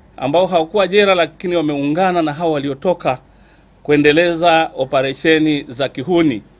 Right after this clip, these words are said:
wizi wa magari, uvunjaji kama nilivyosema, wizi wa pikipiki na makosa mengine ya jinai. Operesheni hii haitawaacha salama. Tunaendelea na msako endelevu, lakini lengo ni, ni, ni kusafisha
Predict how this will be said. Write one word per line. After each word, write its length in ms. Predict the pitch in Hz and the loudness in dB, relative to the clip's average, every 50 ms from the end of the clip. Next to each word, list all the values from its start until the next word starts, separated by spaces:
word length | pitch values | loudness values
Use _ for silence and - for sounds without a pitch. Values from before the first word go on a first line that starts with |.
| _ _ - - _ _ _ _ _ _ _ _ _ _ - | _ _ -20 -20 _ _ _ _ _ _ _ _ _ _ -4
wizi 280 | 131 151 165 156 170 | -2 -2 -2 0 0
wa 80 | 175 160 | -2 0
magari, 540 | 160 160 160 175 175 175 175 170 170 170 170 | 0 -2 0 2 4 4 4 4 2 -2 -2
uvunjaji 600 | 147 127 127 131 127 127 139 170 175 175 175 170 | -4 -6 -8 -10 -8 -2 0 0 2 0 -2 -4
kama 200 | 175 170 165 170 | -4 -4 -2 -4
nilivyosema, 720 | 160 156 160 151 - - 170 165 160 165 160 160 160 156 - - - | -4 -4 -6 -8 -4 -2 -2 -2 0 0 -2 -2 -4 -6 -10 -20 -10
wizi 280 | 143 147 165 160 165 | -6 -6 -4 -2 -2
wa 60 | 165 143 | -4 -4
pikipiki 640 | 135 147 139 139 139 160 151 156 - 147 131 131 135 - | -4 -8 -14 -6 -4 -4 -6 -4 -6 -8 -8 -8 -8 -8
na 120 | 131 131 | -8 -6
makosa 380 | 135 131 123 - 139 - - 135 | -6 -6 -8 -10 -10 -6 -6 -6
mengine 340 | 135 135 135 135 135 131 | -4 -6 -6 -6 -6 -6
ya 60 | 131 123 | -6 -8
jinai. 420 | 131 131 135 139 139 127 117 110 - _ _ _ _ _ _ _ _ _ _ _ _ _ _ _ - _ _ - _ _ _ _ _ _ _ _ | -6 -2 0 0 0 0 -2 -6 -14 _ _ _ _ _ _ _ _ _ _ _ _ _ _ _ -20 _ _ -20 _ _ _ _ _ _ _ _
Operesheni 600 | - - - 147 143 156 151 - 185 160 160 160 | -12 0 0 2 2 2 2 2 2 4 4 4
hii 160 | 190 208 175 | 6 4 2
haitawaacha 640 | 165 - 175 160 156 151 165 143 139 143 147 - 147 | 2 4 2 0 2 2 0 2 2 0 0 -2 -8
salama. 420 | - - 123 131 131 123 117 107 - _ _ _ _ _ _ _ _ _ _ _ _ _ _ _ _ _ _ | -6 -2 0 0 0 0 -2 -8 -18 _ _ _ _ _ _ _ _ _ _ _ _ _ _ _ _ _ _
Tunaendelea 540 | - 127 127 135 135 143 139 151 170 165 165 | -6 -4 -4 -2 0 2 4 6 6 6 6
na 120 | 165 156 | 2 0
msako 480 | 147 143 - - 180 190 185 - 185 170 | -2 -4 0 2 2 2 2 0 -2 -2
endelevu, 600 | 160 160 170 165 185 196 196 202 208 202 202 208 - - - _ - _ - - - _ _ - | 0 0 2 2 2 0 0 -2 -4 -4 -4 -6 -12 -20 -20 _ -20 _ -20 -20 -20 _ _ -4
lakini 360 | 123 131 127 170 165 165 156 | -4 -4 -2 -2 -2 0 2
lengo 520 | 151 170 185 196 190 185 180 190 185 190 | 4 4 4 2 2 2 2 2 0 0
ni, 400 | - 143 151 139 143 143 143 - - | -2 -4 -4 -2 -2 -2 -4 -6 -8
ni, 340 | 131 127 139 139 135 135 - | -8 -6 -4 -4 -6 -8 -8
ni 280 | - 131 131 135 135 | -10 -8 -8 -6 -8
kusafisha 1000 | 127 - - 135 131 - - 143 135 131 - 180 156 - - 180 147 143 143 143 | -8 -12 -16 -16 -16 -8 -6 -8 -8 -4 -6 -6 -6 -4 0 2 2 2 2 0